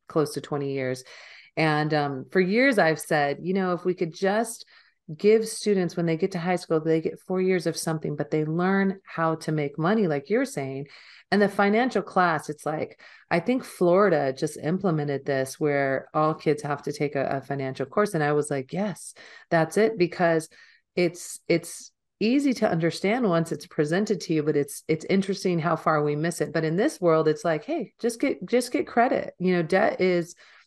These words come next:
I, I can't remember what someone said, but the debt of the average person was just massive. And, you know, it's like, "Well, just get a credit card, just put it on credit." You know, that's what people say all the time, "Oh, just go do that." You know, and like you said,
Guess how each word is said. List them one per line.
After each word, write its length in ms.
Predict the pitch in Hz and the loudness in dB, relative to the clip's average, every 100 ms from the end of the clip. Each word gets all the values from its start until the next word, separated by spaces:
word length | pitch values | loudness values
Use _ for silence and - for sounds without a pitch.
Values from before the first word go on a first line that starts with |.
| _ | _
I, 120 | - 185 | 0 0
I 140 | 202 | 0
can't 200 | 196 262 | -2 -2
remember 160 | 277 226 | 0 0
what 180 | 208 | 0
someone 220 | - 202 180 | 0 0 0
said, 220 | 190 170 | 0 0
but 160 | 156 | 0
the 80 | 160 | -2
debt 320 | 156 170 185 | 2 2 2
of 80 | 165 | 0
the 260 | 160 147 156 | -4 -4 -2
average 400 | 156 160 160 - | -2 0 -4 -2
person 280 | 165 156 151 | -2 -2 -6
was 120 | 127 | -4
just 180 | 139 147 | -6 -2
massive. 520 | 135 131 - - - - - - _ | -2 -2 -4 -8 -10 -16 -20 -20 _
And, 420 | 165 165 160 165 - | 0 4 4 2 2
you 100 | 220 | 2
know, 140 | 175 | 4
it's 140 | 160 185 | 2 0
like, 120 | 196 | -2
"Well, 100 | 330 | -2
just 160 | 349 - | -2 -2
get 80 | 349 | -4
a 60 | |
credit 260 | - 208 190 | 0 -2 0
card, 220 | 196 190 | -2 -2
just 140 | - | -6
put 100 | - | -4
it 80 | 214 | -2
on 120 | 208 | 0
credit." 420 | 202 185 170 170 170 | 0 2 4 2 2
You 100 | 175 | 0
know, 120 | 170 | 2
that's 220 | 165 165 | 2 2
what 220 | 180 165 - | 0 0 -6
people 240 | - 175 | -10 -8
say 100 | 165 | 0
all 80 | 175 | 0
the 60 | 180 | 2
time, 120 | - | -2
"Oh, 80 | 311 | -4
just 200 | 277 - | -4 0
go 160 | 254 | 0
do 160 | 226 269 | 2 2
that." 260 | 214 151 - - - - - | 2 0 -4 -18 -20 -12 2
You 80 | |
know, 240 | 196 190 190 | 4 4 4
and 260 | - 190 | 2 0
like 220 | 190 180 185 | 0 -2 -4
you 80 | |
said, 380 | 180 233 233 190 | -4 2 2 2